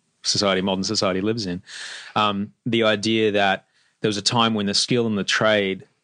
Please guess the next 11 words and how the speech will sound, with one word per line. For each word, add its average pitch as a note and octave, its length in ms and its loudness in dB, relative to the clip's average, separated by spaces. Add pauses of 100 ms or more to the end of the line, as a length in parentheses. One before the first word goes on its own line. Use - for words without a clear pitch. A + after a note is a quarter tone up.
(460)
uh, F#2 560 0 (480)
there A2 80 2
was G2+ 120 0
an A2 100 -2
ownership A2+ 440 0
of F#2+ 80 -4
the F#2+ 80 0
skill G#2 260 0
and F#2+ 120 0
the F#2 40 -4
trade, G2 460 0